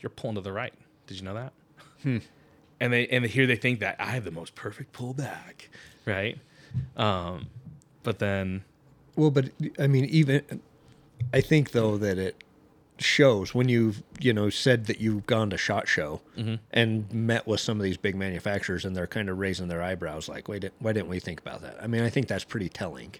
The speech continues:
Speaker 1: Oh, yeah.
Speaker 2: You know, I mean, obviously there's, there's a lot of value there. And you're,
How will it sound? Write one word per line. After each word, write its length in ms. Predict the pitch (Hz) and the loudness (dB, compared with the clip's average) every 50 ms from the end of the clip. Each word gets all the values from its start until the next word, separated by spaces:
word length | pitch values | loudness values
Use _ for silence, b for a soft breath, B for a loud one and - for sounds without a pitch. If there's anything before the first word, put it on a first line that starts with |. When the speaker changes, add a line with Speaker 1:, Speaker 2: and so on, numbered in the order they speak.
| _ - | _ -4
Speaker 1:
Oh, 60 | 117 113 | -2 -2
yeah. 200 | 104 92 92 90 - - | -2 -2 -4 -8 -2 0
Speaker 2:
You 120 | 123 113 | 2 2
know, 100 | 101 90 | 2 2
I 100 | 90 90 | 0 -2
mean, 160 | 90 92 92 101 | -2 -2 -2 0
obviously 480 | 101 104 104 98 92 - - 95 90 | 0 0 0 0 -2 -2 -4 -6 -6
there's, 420 | 85 87 85 82 80 80 - - - | -6 -6 -6 -6 -6 -6 -8 -10 -8
there's 180 | - 90 87 85 | -8 -8 -6 -6
a 40 | 82 | -8
lot 200 | 82 82 82 80 | -8 -8 -10 -10
of 120 | 80 76 78 - _ _ - | -12 -14 -16 -20 _ _ -18
value 420 | 143 113 - 82 85 90 87 82 | -12 -10 -8 -8 -6 -6 -6 -6
there. 180 | 80 80 76 - B B B B B - | -8 -8 -10 -10 B B B B B 2
And 240 | 175 175 165 147 | 6 6 6 6
you're, 140 | 139 139 - | 6 4 0